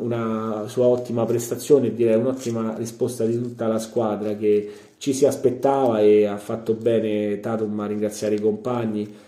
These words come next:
e a dire, insomma, che per lui baratterebbe la vittoria con zero su whatever, ha detto, quindi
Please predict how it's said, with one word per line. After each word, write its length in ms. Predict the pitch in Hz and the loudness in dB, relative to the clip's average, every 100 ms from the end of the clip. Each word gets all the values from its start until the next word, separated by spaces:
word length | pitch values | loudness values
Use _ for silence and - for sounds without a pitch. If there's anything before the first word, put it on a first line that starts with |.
| - | -16
e 180 | - 107 | 0 4
a 60 | 107 | 4
dire, 300 | 110 117 110 | 4 6 6
insomma, 680 | 107 113 110 104 101 104 101 | 4 2 2 2 -2 -4 -2
che 100 | 107 | -4
per 240 | - 110 | -2 0
lui 480 | 120 131 123 117 113 | 4 6 6 6 2
baratterebbe 640 | 110 113 110 - 117 110 110 | 0 -4 -4 -2 -2 0 2
la 80 | |
vittoria 400 | 110 110 123 120 | 2 2 2 2
con 440 | 107 107 107 107 104 | 4 2 2 -2 -2
zero 400 | 107 131 131 127 | 2 4 6 4
su 160 | 120 117 | 2 0
whatever, 880 | 113 113 113 107 104 104 107 107 - | 2 4 4 2 0 -2 -4 -6 -8
ha 60 | 110 | -2
detto, 380 | 113 107 107 | 2 2 2
quindi 260 | 104 110 104 | 2 2 -2